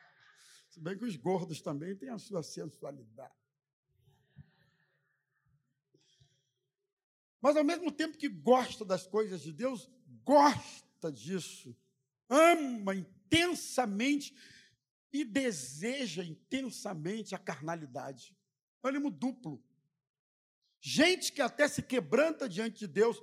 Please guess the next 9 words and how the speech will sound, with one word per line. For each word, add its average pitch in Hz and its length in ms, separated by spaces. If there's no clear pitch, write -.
mas, 226 280
ao 208 120
mesmo 196 420
tempo, - 580
tem 269 220
um 262 120
rancor, 190 760
uma 160 200
arma-, 170 420